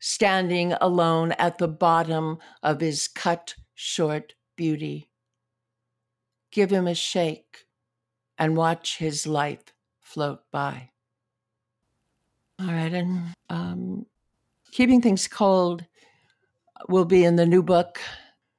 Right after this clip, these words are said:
coming out next year, and it was recently published in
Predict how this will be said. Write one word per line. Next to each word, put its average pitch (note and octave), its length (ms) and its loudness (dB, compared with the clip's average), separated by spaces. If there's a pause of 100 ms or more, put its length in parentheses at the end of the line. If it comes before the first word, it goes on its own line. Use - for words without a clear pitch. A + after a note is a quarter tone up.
(220)
coming E3+ 260 0
out E3 160 2
next E3 320 -4
year, E3+ 400 4
and D#3+ 200 0
it C3+ 200 -2
was D#3+ 400 -2
recently F3+ 480 0
published D#3+ 600 -2
in D3+ 280 -6